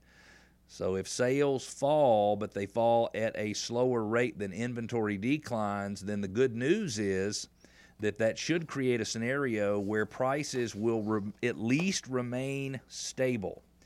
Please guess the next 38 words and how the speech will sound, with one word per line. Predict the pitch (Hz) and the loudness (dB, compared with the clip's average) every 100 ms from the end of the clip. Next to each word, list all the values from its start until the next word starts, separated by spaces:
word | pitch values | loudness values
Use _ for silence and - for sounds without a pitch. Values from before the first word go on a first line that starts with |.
| - - - - - | -20 -20 -20 -20 -20
So | - 107 | -4 -2
if | 104 | 2
you're | 110 | 4
listening | 151 175 160 143 | 4 2 -2 -4
and | |
you're | 131 | -4
concerned | 123 120 - 165 180 175 | -4 -4 0 0 2 2
about | 143 127 | 2 2
the | 110 | 0
value | 127 123 120 110 | 0 2 2 0
of | 101 | 0
your | 110 | -2
home, | 107 123 117 113 127 160 135 | 0 0 2 0 -2 -6 -4
the | 117 113 | 0 0
economist | - 143 147 139 | 2 0 0 -2
for | 127 | 0
Realtor | 123 135 123 | 0 2 2
dot | 123 104 | 0 0
com | 135 165 143 | -2 -2 -2
says | - 120 113 127 117 | 0 0 2 -2 -2
that | 117 113 | -4 -2
pricing | 127 135 139 139 123 | -2 -2 -2 -6 -6
should | - 135 117 - | -4 -4 -6 -8
remain | 113 120 120 | -6 -6 -6
stable | 113 135 139 131 95 | -2 0 2 0 -2
because | 95 110 104 98 - _ _ - _ | -2 0 0 -2 -8 _ _ -20 _
sales | - 104 110 101 | -4 0 0 0
will | 101 | -2
fall, | - 139 147 135 117 113 | 2 4 6 6 6 4
but | 107 - | 0 -4
inventory, | 127 160 151 131 110 98 101 | -4 -2 -4 -2 0 0 0
homes | 127 143 117 | 0 -2 -2
available | 104 127 135 113 107 | 0 0 0 0 -2
for | - 190 220 | 2 2 2
sale | - 107 95 98 101 | 2 2 4 0 -2
is | 95 | 0
what | 110 | 0
he's | 113 110 101 | 0 -2 -4